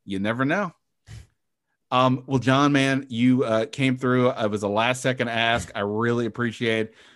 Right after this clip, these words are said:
you, you, uh, you doing it. Uh, as I said, I don't a hundred percent know when I'm gonna run this. So if I say,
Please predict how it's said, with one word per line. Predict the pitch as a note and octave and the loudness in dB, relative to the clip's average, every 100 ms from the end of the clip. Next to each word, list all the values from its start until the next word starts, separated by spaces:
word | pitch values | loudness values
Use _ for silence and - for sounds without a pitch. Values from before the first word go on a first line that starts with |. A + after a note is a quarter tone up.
| - | -20
you, | A#2+ G#2 A2 A#2 | -12 -4 -4 -4
you, | G#2 G#2+ G#2+ | -4 -2 0
uh, | G#2+ - | 0 -2
you | G#2+ | -6
doing | G#2 A#2+ B2+ | -4 0 0
it. | B2+ B2+ | 0 0
Uh, | A#2 G#2+ G#2+ | 0 0 -2
as | A2+ A2+ A#2+ | -2 -2 -2
I | A#2 | -4
said, | A#2+ A2+ | -2 0
I | |
don't | A2+ D3+ C3+ | 0 -4 -4
a | |
hundred | C3 C#3+ | -4 -2
percent | C#3 C3+ B2+ | -2 -2 0
know | B2 A#2+ | 0 0
when | A2+ G#2+ A#2 A#2+ A#2+ | -2 -2 -4 -4 -6
I'm | A2+ | -6
gonna | A2 G#2+ | -4 -4
run | G#2 A#2 | -2 -2
this. | A2+ | -2
So | G#2+ | -4
if | G2+ G#2 | -4 -2
I | |
say, | G2+ - A#2+ A2+ | -4 -2 -2 0